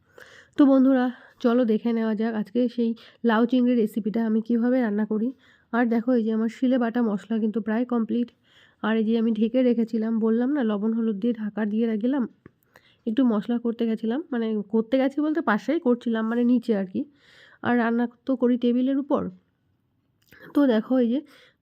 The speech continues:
সেদ্ধ হয়ে গেছে কিন্তু, মোটামুটি ভালোই সেদ্ধ হয়ে গেছে। আর এই যে আমি ভালো করে মশলাটা দিয়ে কষিয়ে নেব।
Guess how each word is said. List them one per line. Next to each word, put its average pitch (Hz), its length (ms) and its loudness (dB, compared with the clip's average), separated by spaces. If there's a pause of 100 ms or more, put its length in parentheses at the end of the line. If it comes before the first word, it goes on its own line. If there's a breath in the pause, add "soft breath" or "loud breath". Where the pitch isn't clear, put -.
সেদ্ধ 254 260 4
হয়ে 247 240 2
গেছে 233 240 -2
কিন্তু, 220 240 -2 (380 loud breath)
মোটামুটি 220 380 -2
ভালোই 220 280 0
সেদ্ধ 196 280 -4
হয়ে 220 140 -2
গেছে। 214 220 -4 (480 soft breath)
আর 208 160 0
এই 208 80 0
যে 220 120 0
আমি 226 180 0
ভালো 220 260 -2
করে 240 200 0
মশলাটা 214 460 -4
দিয়ে 220 180 -2
কষিয়ে 226 360 0
নেব। 220 180 -2